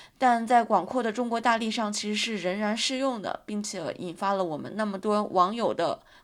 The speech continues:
共鸣和积极的二创活动。我觉得一定是有很多真实且共通的东西在的。那么我们今天也非常有幸能够邀请到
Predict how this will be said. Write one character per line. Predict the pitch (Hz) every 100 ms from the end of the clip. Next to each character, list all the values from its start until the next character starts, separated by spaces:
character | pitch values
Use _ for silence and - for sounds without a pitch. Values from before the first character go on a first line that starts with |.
| -
共 | 254 208
鸣 | 190 202
和 | 202 196
积 | 202
极 | 208 190
的 | 202
二 | 190 226
创 | 202 226 190
活 | 190 196
动。 | 240 - - - - -
我 | - 214
觉 | 202
得 | 226 254 -
一 | 208
定 | 247 311
是 | 285 277
有 | 240
很 | 254 208
多 | 156 190
真 | 190 - 262
实 | 269 208 196
且 | 208 220 -
共 | - 226
通 | 208 247 247
的 | 226
东 | - 240 269
西 | 247
在 | 214 277 247
的。 | 196 - - - -
那 | 240
么 | 240
我 | 233
们 | 175 190
今 | 208 226
天 | 233
也 | 208
非 | 185 220
常 | 226 202
有 | 175
幸 | 196 220 190
能 | 180
够 | 190 208
邀 | 196 202
请 | 208 208 156
到 | 147 185 165 156 147